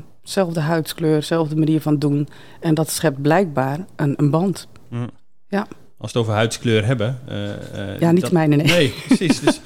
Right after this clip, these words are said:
Speaker 1: <laughs>
Speaker 2: hoe, hoe is dat dan, hoe is dat dan voor, eh, voor jou? Heb je dat, heb je, ervaar je dat zelf anders?
Speaker 1: Ja, ik ervaar dat wel anders.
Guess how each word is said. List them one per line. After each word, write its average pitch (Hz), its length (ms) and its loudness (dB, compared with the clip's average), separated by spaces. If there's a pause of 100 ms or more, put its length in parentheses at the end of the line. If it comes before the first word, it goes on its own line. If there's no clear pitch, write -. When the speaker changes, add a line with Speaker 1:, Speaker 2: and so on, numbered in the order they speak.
Speaker 1:
<laughs> - 180 -10
Speaker 2:
hoe, 175 160 2
hoe 180 160 2
is 165 80 2
dat 175 140 2
dan, 160 320 0
hoe 165 120 0
is 180 80 -2
dat 170 120 0
dan 156 180 4
voor, 151 300 2
eh, 131 460 2 (200)
voor 139 240 2
jou? 143 280 6
Heb 127 120 2
je 139 60 4
dat, 147 120 2
heb 135 200 -2
je, 151 80 4
ervaar 139 500 2
je 143 80 6
dat - 140 0
zelf 139 220 0
anders? 143 320 0 (1300)
Speaker 1:
Ja, 208 300 4
ik 151 140 2
ervaar 165 260 2
dat 147 120 2
wel 170 180 2
anders. 180 520 2